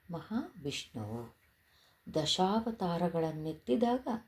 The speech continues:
ಆತನ ಶತ್ರುಗಳು ಸೋತರೂ, ಆದ್ದರಿಂದ ವಿಷ್ಣುವಿಗೆ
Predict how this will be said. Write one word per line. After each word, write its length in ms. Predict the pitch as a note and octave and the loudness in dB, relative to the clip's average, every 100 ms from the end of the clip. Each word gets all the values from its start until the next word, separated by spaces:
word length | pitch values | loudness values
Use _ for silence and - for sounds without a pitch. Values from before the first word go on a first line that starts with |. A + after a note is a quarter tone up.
| _ - - - - | _ -20 -20 -16 -4
ಆತನ 420 | E3 F3+ F#3 E3 | -2 0 -2 -4
ಶತ್ರುಗಳು 680 | - A3+ A3 C4 B3+ A#3 G3+ | 0 0 0 0 4 4 4
ಸೋತರೂ, 880 | - - E3 G3+ A#3+ B3+ D#4+ B3 - - - - _ - | -2 0 2 2 4 4 2 0 -8 -20 -20 -20 _ -6
ಆದ್ದರಿಂದ 680 | G3+ C4 G#3+ A3 G#3+ F3+ F3 | 2 2 4 4 4 4 2
ವಿಷ್ಣುವಿಗೆ 960 | D#3+ C#3 D3 - B3 A3+ F3+ F#3 - | 0 -2 -6 2 6 6 4 0 -2